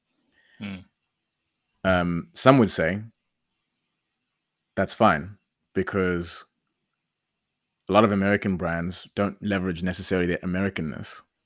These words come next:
Speaker 2: They're just a dominant brand, right? They're just a dominant player. Like, okay, they happen to be from the States. People assume they're from Silicon
Speaker 1: Correct.
Speaker 2: Valley, but that's
Speaker 1: Hmm.
Speaker 2: not why people necessarily would buy it, I don't
Speaker 1: Correct.
Speaker 2: think.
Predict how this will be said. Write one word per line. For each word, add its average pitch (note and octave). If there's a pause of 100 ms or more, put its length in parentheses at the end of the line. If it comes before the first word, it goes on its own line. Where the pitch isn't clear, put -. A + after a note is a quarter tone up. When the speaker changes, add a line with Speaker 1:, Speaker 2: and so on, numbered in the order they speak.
(200)
Speaker 2:
They're F2+
just F2 (220)
a F#2
dominant F2
brand, E2+ (880)
right? E2
They're F2+
just F2+
a F2
dominant F2+
player. E2+
Like, F2
okay, F#2+
they F2
happen A2
to F2+
be F2+
from E2+
the D#2+
States. F2
People G2
assume G2
they're F2+
from E2
Silicon F#2
Speaker 1:
Correct. D#2+
Speaker 2:
Valley, D#2+ (540)
but E2+
that's G#2
Speaker 1:
Hmm. A2+
Speaker 2:
not F2+
why G2+
people F2
necessarily F#2+
would D2+
buy C#2+
it, - (420)
I E2+
don't E2
Speaker 1:
Correct. D#2+
Speaker 2:
think. -